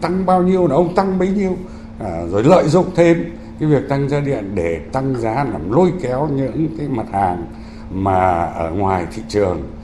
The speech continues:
ở ngoài các, ờ, chợ dân sinh để nó tăng theo là gây cái tai hại cho cái mục tiêu kiểm soát lạm phát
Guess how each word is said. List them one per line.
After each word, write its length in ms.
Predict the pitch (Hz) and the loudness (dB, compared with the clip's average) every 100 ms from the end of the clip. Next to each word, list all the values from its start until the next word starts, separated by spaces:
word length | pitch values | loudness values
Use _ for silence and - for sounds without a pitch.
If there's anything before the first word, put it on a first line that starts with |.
| - - | -14 -8
ở 120 | 80 | -4
ngoài 340 | 92 98 87 - | -2 -2 -2 -4
các, 160 | 107 120 - | -6 -6 -6
ờ, 280 | 113 104 101 - | -6 -4 -4 -6
chợ 240 | 110 - | -8 -4
dân 200 | 127 131 | -4 -4
sinh 220 | - 143 - - - - | -4 -4 -4 -10 -16 -12
để 80 | 85 | -6
nó 140 | 95 | -4
tăng 280 | 113 120 117 | -4 -4 -4
theo 320 | 110 113 107 - | -4 -4 -4 -4
là 400 | 87 80 76 73 - - - | -4 -2 -4 -8 -10 -12 -6
gây 160 | 104 98 | -4 -6
cái 80 | 85 | -8
tai 160 | 113 107 | -8 -8
hại 240 | 95 - - | -10 -10 -12
cho 200 | - 98 82 | -8 -8 -8
cái 80 | 110 | -6
mục 140 | 107 - | -6 -6
tiêu 260 | 113 117 110 - - - - | -4 -2 -2 -6 -14 -16 -12
kiểm 120 | - | -10
soát 220 | - 123 - | -6 -6 -4
lạm 160 | 92 - | -6 -6
phát 240 | - 139 | 0 0